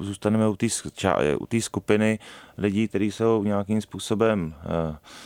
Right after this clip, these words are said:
postavený, mají postavení, jsou i třeba mediálně známí, tak vlastně pro ně je velmi náročný najít tady u nás v České republice,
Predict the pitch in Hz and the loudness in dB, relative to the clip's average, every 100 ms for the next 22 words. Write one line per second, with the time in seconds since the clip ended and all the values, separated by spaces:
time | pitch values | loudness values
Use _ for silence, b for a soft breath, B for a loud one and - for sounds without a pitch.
0 | B B _ 82 - 110 113 117 117 117 | B B _ -4 2 4 4 2 2 0
1 | 107 98 98 - 104 101 101 98 98 87 | 0 -2 -6 0 2 4 2 2 2 0
2 | - 98 95 92 95 95 101 98 92 92 | 2 0 2 2 4 2 0 2 2 2
3 | 95 101 98 98 95 - 98 95 98 101 | 2 0 -2 -2 -2 0 0 2 4 4
4 | 101 101 98 98 - - 104 101 101 98 | 2 4 4 2 0 0 2 4 2 4
5 | 98 101 101 98 - - 101 - 107 98 | 4 4 4 2 -4 -6 -8 -2 0 0
6 | 101 95 101 - 104 | 0 2 0 2 0